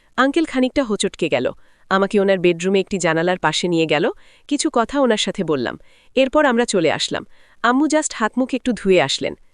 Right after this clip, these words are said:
রাত হওয়ায় আমরা খেতে বসলাম। খাওয়া পর শেষ করে যে যার রুমে চলে গেলাম। ঘণ্টাখানেক হবে, আমি ঘড়ি দেখি, রাত একটা হবে। আঙ্কেল দরজা খুলে বের হয়ে আম্মুর রুমে গেলেন। আম্মু বের হয়ে আগে আমার রুমে গেলেন, বাইরে থেকে ভালো করে লক করে দিলেন, দিয়েই ফিরে আসেন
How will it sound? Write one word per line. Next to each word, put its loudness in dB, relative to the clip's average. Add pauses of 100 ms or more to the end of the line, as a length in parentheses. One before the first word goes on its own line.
(160)
রাত 0
হওয়ায় 0
আমরা 0
খেতে -4
বসলাম। -4 (360)
খাওয়া 2
পর 2
শেষ -2
করে 2
যে 2
যার 2
রুমে 2
চলে 0
গেলাম। -4 (380)
ঘণ্টাখানেক 0
হবে, 0 (240)
আমি 0
ঘড়ি -2
দেখি, 2
রাত 0
একটা -4
হবে। -6 (400)
আঙ্কেল 2
দরজা 4
খুলে 2
বের 2
হয়ে -2
আম্মুর 0
রুমে 0
গেলেন। -2 (360)
আম্মু 4
বের 4
হয়ে 4
আগে 2
আমার 2
রুমে 2
গেলেন, -2 (340)
বাইরে 4
থেকে -4
ভালো 0
করে 0
লক 0
করে 0
দিলেন, -2 (320)
দিয়েই 2
ফিরে 0
আসেন 0